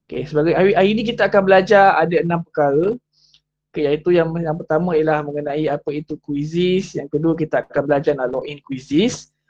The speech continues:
yang ketiga kita akan membina dan kita akan teleport soalan,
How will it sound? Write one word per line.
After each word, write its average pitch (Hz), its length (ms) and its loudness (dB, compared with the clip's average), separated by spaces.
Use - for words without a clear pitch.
yang 165 160 -2
ketiga 202 320 0
kita 202 480 0
akan 202 240 6
membina 202 640 4
dan 196 240 4
kita 175 320 -2
akan 185 240 0
teleport 190 480 0
soalan, 147 560 0